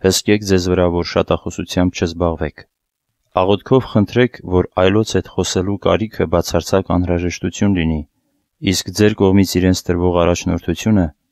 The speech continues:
շատ պարզ ու հստակ։ Շատ հաճախ իմ հոգին հեռանում է մարդկանցից հենց խոսելու պատճառով։ Խոսքեր, խոսքեր, անվերջ շարունակվող խոսքեր։ Շատերն են ինձ "Տեր, Տեր" անվանում,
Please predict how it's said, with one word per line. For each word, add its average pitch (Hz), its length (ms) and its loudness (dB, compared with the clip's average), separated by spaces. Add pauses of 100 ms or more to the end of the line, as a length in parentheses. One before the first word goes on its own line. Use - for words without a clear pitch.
(160)
շատ 95 280 0
պարզ 98 380 0
ու 92 100 -2
հստակ։ 90 500 -4 (640)
Շատ 107 260 0
հաճախ 120 440 2
իմ 98 220 2
հոգին 98 360 0
հեռանում 98 460 2
է 101 60 2
մարդկանցից 92 720 -2 (480)
հենց 95 220 2
խոսելու 95 500 0
պատճառով։ 80 580 -4 (680)
Խոսքեր, 104 580 -2
խոսքեր, - 580 -8 (540)
անվերջ 90 460 2
շարունակվող 82 680 -2
խոսքեր։ - 560 -8 (720)
Շատերն 117 460 4
են 95 120 4
ինձ 87 200 -2
"Տեր, 101 380 4
Տեր" 98 260 2
անվանում, 82 540 0